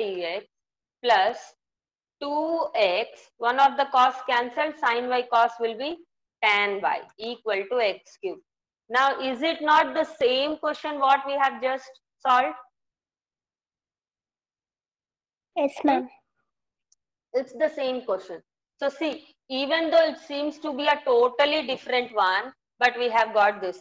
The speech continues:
Speaker 1: thing. And for, again, this is not in, uh, Bernoulli form, no, neither it is no, uh, a linear one. So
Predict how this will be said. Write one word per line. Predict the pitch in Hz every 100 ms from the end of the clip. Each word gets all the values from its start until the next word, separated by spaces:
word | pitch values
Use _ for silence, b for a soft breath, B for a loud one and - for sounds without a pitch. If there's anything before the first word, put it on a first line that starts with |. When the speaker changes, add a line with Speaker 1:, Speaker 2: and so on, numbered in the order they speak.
| -
Speaker 1:
thing. | 165 - _ - 220
And | 233
for, | 262 262 -
again, | 240 277 302 277
this | 269 285
is | 277
not | 277 285 294
in, | 277 269
uh, | 240 240 233 226 226
Bernoulli | 240 240 240 247 240
form, | 208 180 180 _
no, | 233 240 240
neither | 240 240 254 240 233 196 220
it | 226
is | 240 233
no, | 233
uh, | 220 208 202 196 208 196 214
a |
linear | 226 233 226 208 180
one. | 160 - _ _ _
So | -